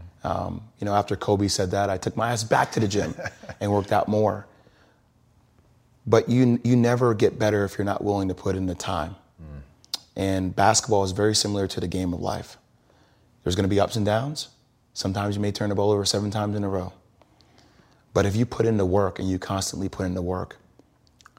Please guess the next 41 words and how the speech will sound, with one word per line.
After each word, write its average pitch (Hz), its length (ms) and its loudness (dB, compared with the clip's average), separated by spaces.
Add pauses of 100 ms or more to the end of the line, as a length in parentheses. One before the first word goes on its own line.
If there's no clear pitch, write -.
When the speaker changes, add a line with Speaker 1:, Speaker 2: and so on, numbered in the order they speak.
(580)
Speaker 2:
you 98 100 -2
can't 123 280 4
allow 98 580 4 (380)
that 98 200 4
one 101 200 0
mistake 92 560 -2 (420)
to - 100 -4
go 92 220 0
into 92 200 -6
the 95 80 -4
next 90 280 -6
play. - 260 -16 (960)
Speaker 1:
I 95 140 -12
love 92 380 -6
that 82 160 -6
idea. 80 380 -10
Speaker 2:
You, 104 260 0 (180)
if 101 180 -2
you 123 380 4 (120)
allow 104 600 6 (640)
seven 110 340 2
turnovers 98 440 0
to 101 60 -2
go 98 180 0
into 92 180 -4
my 95 160 -2
next 95 220 -4
possession 98 400 -4
with 92 100 -8
the 92 60 -8
basketball 107 640 -2
or 95 120 -2
that 90 120 0
next 92 200 -2
possession 95 380 -4
in 92 80 -4
life, 98 220 -2
if 92 60 -4
you 98 140 0
allow 95 320 4
that 98 240 -8